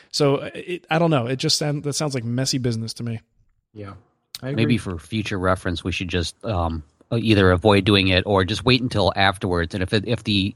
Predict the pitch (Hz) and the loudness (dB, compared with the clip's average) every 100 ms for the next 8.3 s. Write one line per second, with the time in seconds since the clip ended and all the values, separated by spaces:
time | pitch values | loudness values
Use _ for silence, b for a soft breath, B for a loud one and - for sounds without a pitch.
0 | _ 120 113 104 98 92 95 87 85 - | _ 2 4 4 2 0 2 2 0 -4
1 | 110 85 80 - 90 90 82 85 - 87 | -2 -2 0 4 4 4 -2 -6 -2 -2
2 | - 92 - 101 90 - - - - - | 0 -4 0 2 2 0 -6 -20 -20 -6
3 | 196 165 147 123 123 113 90 85 - - | 0 0 0 0 0 0 -2 -4 -6 -12
4 | - - 156 - - 170 185 185 247 254 | -14 -10 -8 -10 -2 2 2 2 0 0
5 | 233 180 156 190 190 185 165 143 135 170 | 0 2 6 6 6 4 2 0 0 0
6 | - - 165 202 254 127 113 - 135 113 | 0 0 2 2 2 -2 -6 -4 -4 -2
7 | 135 131 180 214 202 190 - 139 92 131 | -4 0 0 2 0 -2 -2 -4 2 2
8 | 135 175 196 | 2 0 -2